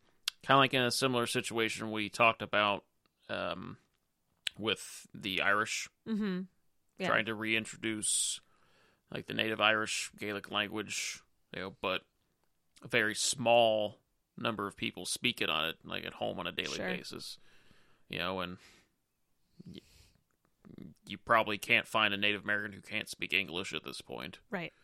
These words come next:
Speaker 1: So, yeah. <sighs> Uh, like I said, depressing topic.
Speaker 2: Sh-, yeah.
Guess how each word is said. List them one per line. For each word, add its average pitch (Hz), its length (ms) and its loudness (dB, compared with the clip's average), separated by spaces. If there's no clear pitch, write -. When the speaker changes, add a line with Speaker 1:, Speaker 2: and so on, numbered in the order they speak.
Speaker 1:
So, 87 460 -4
yeah. 71 240 -4
<sighs> - 40 -20
Uh, 196 260 10
like 165 160 4
I 156 40 6
said, 143 360 6
depressing 139 460 10
topic. 110 420 4
Speaker 2:
Sh-, - 380 -6
yeah. 185 280 -2